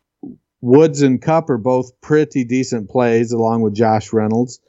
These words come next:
Uh, I definitely like Kupp. Kupp is gonna get the targets. Uh, I don't think he's gonna get shut out again. Uh, so I, I'm pretty comfortable starting Kupp.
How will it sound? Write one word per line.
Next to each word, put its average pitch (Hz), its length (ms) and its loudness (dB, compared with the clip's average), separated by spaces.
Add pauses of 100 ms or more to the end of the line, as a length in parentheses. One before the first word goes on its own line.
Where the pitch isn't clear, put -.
(240)
Uh, 113 200 0
I 131 60 -2
definitely 190 400 2
like 127 260 0
Kupp. 110 420 -6
Kupp 170 240 -4
is 135 140 -10
gonna 135 220 -8
get 113 220 -10
the 104 80 -16
targets. 90 720 -16 (360)
Uh, 98 140 -14 (140)
I 127 80 -4
don't 143 260 -2
think 135 160 -2
he's 113 180 -4
gonna 117 200 -2
get 104 180 -4
shut 104 300 -6
out 95 200 -2
again. 87 380 -10 (720)
Uh, 80 200 -12 (480)
so 95 460 -2 (220)
I, 117 280 -4
I'm 131 320 -4
pretty 160 260 2
comfortable 127 800 -4
starting 113 480 -4
Kupp. 98 360 -8